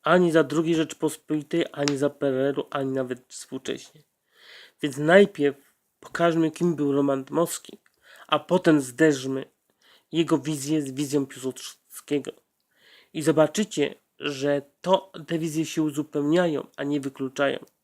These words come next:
I to będę się starał udowodnić, y, już w przygotowanej też publikacji na ten temat.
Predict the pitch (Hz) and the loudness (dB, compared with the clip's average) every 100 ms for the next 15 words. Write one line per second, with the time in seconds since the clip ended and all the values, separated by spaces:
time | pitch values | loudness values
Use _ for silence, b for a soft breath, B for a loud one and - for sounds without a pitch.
0 | _ _ _ _ _ B B B B B | _ _ _ _ _ B B B B B
1 | _ 165 - _ - 196 165 220 - _ | _ -14 -16 _ 6 8 6 0 -10 _
2 | _ _ 156 160 147 - - 151 143 139 | _ _ -2 0 0 -4 -4 0 2 2
3 | 139 139 139 127 - - _ _ _ _ | 0 0 0 -4 -10 -20 _ _ _ _
4 | _ _ _ b b b b _ _ _ | _ _ _ b b b b _ _ _
5 | - 160 151 131 196 - - - 165 156 | -2 0 0 4 4 4 -6 -8 -2 0
6 | 151 143 147 147 143 165 151 - 123 127 | 2 4 4 2 0 -4 -4 -6 -10 -4
7 | 131 127 - 120 127 123 - - - | -4 -4 -6 -8 -8 -8 -10 -12 -20